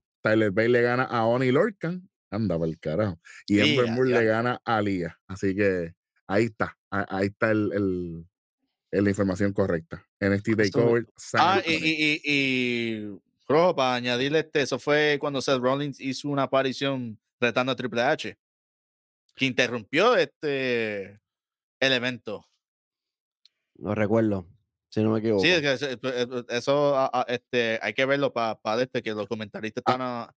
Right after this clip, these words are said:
Speaker 1: antes
Speaker 2: están
Speaker 1: del fe-,
Speaker 2: mencionando.
Speaker 1: a-, antes del Fatal Four Way, correcto.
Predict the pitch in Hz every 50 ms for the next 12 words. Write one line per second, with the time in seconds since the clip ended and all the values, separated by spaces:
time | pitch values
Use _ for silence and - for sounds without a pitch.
0 | _ - 120 123 127 120 147 151 151 143 127 131 151 135 131 131 139 120 - _
1 | - 123 127 131 127 151 143 143 139 - 151 143 143 139 127 - 127 113 104 98
2 | 92 87 85 - - 101 98 98 107 101 - - - 87 90